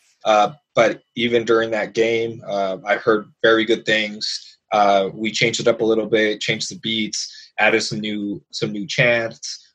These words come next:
Luis didn't hear 'em 'cause he didn't go, uh, but, um,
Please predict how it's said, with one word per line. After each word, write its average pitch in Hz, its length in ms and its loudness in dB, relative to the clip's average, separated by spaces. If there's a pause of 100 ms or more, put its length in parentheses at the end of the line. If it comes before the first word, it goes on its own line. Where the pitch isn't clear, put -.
Luis 135 280 4
didn't 120 260 0
hear 131 180 0
'em 123 120 -2
'cause - 160 -10
he 127 120 -2
didn't 113 220 -2
go, 107 440 0 (420)
uh, 110 340 2 (260)
but, 143 480 4 (260)
um, 101 400 -4